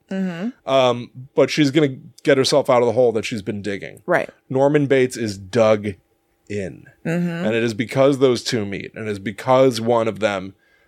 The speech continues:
Speaker 2: uh, uh, went psycho a little bit that she gets sucked into this world. She should not be at this motel.
Speaker 1: Right.
Speaker 2: She should not be here. Nobody should be at this motel.
Speaker 1: Mm-hmm.
Speaker 2: And for this reason, she'll get murdered by Norman Bates. In the ori-, in the, in the remake,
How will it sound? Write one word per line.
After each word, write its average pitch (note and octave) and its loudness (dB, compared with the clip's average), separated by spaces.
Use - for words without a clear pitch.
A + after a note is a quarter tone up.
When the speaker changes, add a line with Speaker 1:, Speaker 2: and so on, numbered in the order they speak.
Speaker 2:
uh, G2+ 0
uh, G2+ -4
went A#2+ -2
psycho A#2+ 2
a G#2+ 2
little B2 2
bit G2 -6
that G#2 -4
she A#2+ -8
gets G#2+ -8
sucked G#2 -2
into G2+ -12
this G2 -10
world. G2 -2
She B2+ -4
should A#2 -2
not - -10
be F#2 -10
at - -10
this D2 -12
motel. - -12
Speaker 1:
Right. G#3 4
Speaker 2:
She - -8
should A2+ -4
not G#2 -6
be F2 -6
here. - -16
Nobody A2 2
should D2 -12
be F2 -10
at D#2+ -10
this F#2+ -8
motel. - -14
Speaker 1:
Mm-hmm. F3+ -4
Speaker 2:
And F#2+ -4
for A2+ 2
this F#2+ -2
reason, G2+ -4
she'll G#2+ 0
get G#2+ 2
murdered F#2+ -4
by F#2+ 0
Norman G2+ -8
Bates. B2+ -6
In C3+ -2
the D#3 2
ori-, D3 0
in D#3+ 0
the, D3 2
in D3 0
the C3+ 2
remake, D#3+ -2